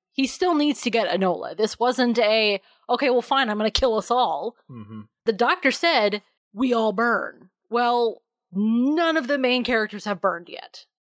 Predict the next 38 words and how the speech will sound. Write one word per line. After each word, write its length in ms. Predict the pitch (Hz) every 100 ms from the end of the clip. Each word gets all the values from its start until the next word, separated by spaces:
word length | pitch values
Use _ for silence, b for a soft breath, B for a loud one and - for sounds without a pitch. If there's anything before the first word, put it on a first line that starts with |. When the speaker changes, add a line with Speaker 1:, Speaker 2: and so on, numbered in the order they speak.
| _ -
Speaker 1:
even 240 | 233 247
though 140 | 240
he 140 | 220 214
did 240 | 226 202
the 120 | 180
thing. 240 | 190 175 - _ _ _
Speaker 2:
So 120 | -
the 80 | 123
Mariner 340 | 127 175 190 160
drops 400 | 123 131 123 -
down 240 | 127 120
below 240 | 117 117
the 100 | 110
deck, 340 | 98 95 85 -
and 220 | 104 104 104
he 180 | 117
is 120 | 120 110
almost 340 | 117 113 -
immediately 500 | 110 131 139 101 107
found 380 | - 104 101 95
by 160 | 85
Truan, 560 | 87 - 110 87 73 69 _ _ _
who 100 | 120
commands 540 | 107 110 104 101 98 -
his 500 | 101 92 87 - - _ _ -
followers 640 | 95 95 90 85 82 -
to 420 | - - 78 - _ 107
get 300 | 117 - 104
the 80 | 87
Mariner. 580 | 87 90 85 78 71 - _ _
This 280 | 131 214 -
interaction 680 | 185 147 127 120 - 113
between 560 | 98 95 - 104 95 90
the 60 | -
Mariner 400 | 101 101 95 92
and 220 | - 92
Truan 380 | - 107 95 90
is 340 | 85 82 -